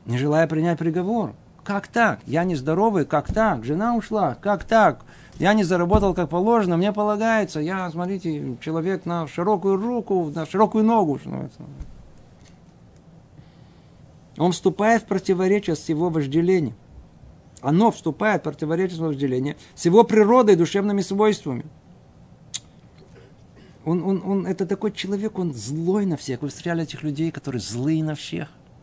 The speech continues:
«Я всех ненавижу». Знаете, такие, «Всех ненавижу». Чего ненавидишь? Что случилось? Он просто не преуспел. То ли со здоровьем у него сильно не то, да. И он просто причитает и видит, все здоровые, а он не здоровый.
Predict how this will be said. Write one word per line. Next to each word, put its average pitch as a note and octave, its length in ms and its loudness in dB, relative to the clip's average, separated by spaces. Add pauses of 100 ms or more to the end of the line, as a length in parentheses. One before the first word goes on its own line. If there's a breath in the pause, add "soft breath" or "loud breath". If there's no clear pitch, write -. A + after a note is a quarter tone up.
«Я - 80 -20
всех - 360 -16
ненавижу». G#2 520 -16 (120)
Знаете, - 260 -12
такие, - 180 -20 (240)
«Всех - 360 -18
ненавижу». - 420 -12 (340)
Чего C3 160 -6
ненавидишь? A2+ 560 -8
Что - 140 -12
случилось? - 540 -14 (1500 loud breath)
Он D#3+ 120 -4
просто E3 300 -8
не F3 100 -4
преуспел. E3 540 -10 (140)
То F3+ 100 -4
ли D#3+ 100 -6
со C3+ 160 -6
здоровьем B2 480 -4
у A#2+ 40 -8
него A#2+ 440 -8
сильно A#2 320 -6
не A#2 360 -8
то, A2 340 -12 (120)
да. C3+ 80 -16 (260)
И A#2 60 -4
он B2 360 -6
просто - 320 -16
причитает A#2+ 720 -10
и - 20 -8
видит, A#2+ 280 -8
все - 160 -10
здоровые, A#2+ 460 -4
а A2+ 40 -10
он A2 80 -10
не A2+ 140 -8
здоровый. A#2 420 -12